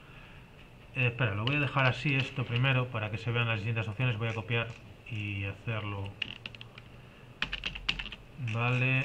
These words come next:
esto me lo cargo. Y en este de aquí, vale.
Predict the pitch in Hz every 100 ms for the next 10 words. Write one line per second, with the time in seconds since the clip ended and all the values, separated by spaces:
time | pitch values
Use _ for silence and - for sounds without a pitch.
0 | - 113 - - 98 92 95 - 131 131
1 | 127 131 131 131 139 - - - - -
2 | - - - - - - - - - 143
3 | 135 127 127 131 - - 123 113 110 -
4 | 139 139 156 - - - - - - -
5 | - - - - - - - - - -
6 | - - - - - 123 113 110 117 123
7 | 123 123 123 127